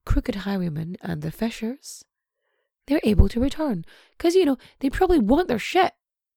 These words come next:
You know, you kicked them out of their house. Doesn't feel like the worst scenario to me. 'Cause this isn't, like,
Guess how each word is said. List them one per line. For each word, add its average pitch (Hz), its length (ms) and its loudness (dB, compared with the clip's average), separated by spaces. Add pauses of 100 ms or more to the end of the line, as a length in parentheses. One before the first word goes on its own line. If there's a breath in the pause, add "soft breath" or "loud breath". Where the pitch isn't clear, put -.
(140)
You 196 100 -2
know, 269 180 -2 (160)
you 185 220 -8
kicked - 220 -4
them 277 100 -2
out 330 80 0
of - 40 -6
their 208 100 -2
house. - 600 -4 (1040 soft breath)
Doesn't 311 320 -2
feel 320 160 2
like 320 400 2
the 220 100 -4
worst 196 300 0
scenario 240 460 -2
to - 140 -10
me. - 180 -16 (800 soft breath)
'Cause 262 120 -4
this 494 220 2
isn't, 453 340 2 (420)
like, - 380 -2